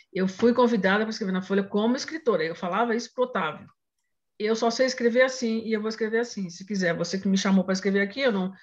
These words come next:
sabia nem o que era um jornal. Eu fiz letras, eu não fiz jornalismo." Então, é, então eu acho que isso é um mé-, foi um mérito dele, que ele, apesar de ser, de ser, é, Otávio era um, era um, era um jornalista, um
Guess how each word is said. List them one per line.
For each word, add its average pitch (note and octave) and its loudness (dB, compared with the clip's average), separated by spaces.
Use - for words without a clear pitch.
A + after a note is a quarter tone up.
sabia G#3 2
nem A#3+ 6
o B3 0
que A#3+ 2
era G#3+ 6
um G#3 4
jornal. G3+ 4
Eu G3 0
fiz C#4 -4
letras, G#3+ 4
eu F3+ -8
não F3 -8
fiz G3+ -4
jornalismo." F3 0
Então, F3 -6
é, E3 8
então F3+ 0
eu G3+ 4
acho A#3 4
que A#3+ -4
isso A#3+ 0
é G#3 4
um G#3 2
mé-, G#3+ 6
foi B3 2
um G3 0
mérito A3+ 2
dele, F#3 -2
que - -8
ele, E3 -12
apesar G3+ 4
de G3+ 0
ser, F#3 -4
de F3+ -6
ser, E3+ -4
é, - -4
Otávio A#3 4
era A#3 6
um, A3+ 2
era G3+ 0
um, G3+ 0
era F#3 -4
um F3+ -6
jornalista, F#3 -2
um F#3 -4